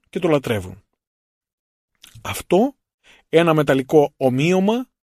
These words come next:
που ξεπερνάει το ξύλινο σε ομορφιά και αξία.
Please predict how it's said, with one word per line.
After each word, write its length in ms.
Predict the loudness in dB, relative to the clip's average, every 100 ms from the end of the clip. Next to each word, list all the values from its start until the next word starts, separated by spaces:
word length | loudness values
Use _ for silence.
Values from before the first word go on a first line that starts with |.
| _ _ _ _
που 100 | -6
ξεπερνάει 680 | 0 0 2 2 2 2 0
το 160 | -8
ξύλινο 640 | -4 -2 0 0 2 0
σε 140 | -2 -2
ομορφιά 600 | -2 -4 0 0 0 -6 _ _
και 120 | -8
αξία. 520 | -6 -6 -4 -6 -10